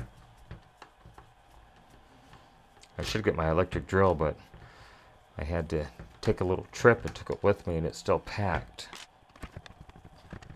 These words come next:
So very nice little safety switch right there, just in case it were to get too hot. It'll snap open. Now, hopefully, with that removed,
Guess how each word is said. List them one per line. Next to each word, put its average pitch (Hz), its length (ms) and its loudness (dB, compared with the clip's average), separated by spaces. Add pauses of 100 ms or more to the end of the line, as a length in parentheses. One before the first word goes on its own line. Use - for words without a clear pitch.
(1000)
So 101 200 8
very 104 240 10
nice 117 500 6
little 95 220 0
safety 110 380 6
switch 92 380 2
right 87 220 4
there, 92 340 4 (720)
just - 240 -8
in 90 60 -6
case 87 220 0
it - 80 0
were 90 140 2
to 85 60 -2
get 82 200 -4
too 92 180 2
hot. 90 400 4 (1400)
It'll 82 140 -6
snap 92 440 0
open. 123 480 6 (600)
Now, 101 380 6
hopefully, 90 560 2 (140)
with - 140 -14
that 123 240 6
removed, 78 540 -2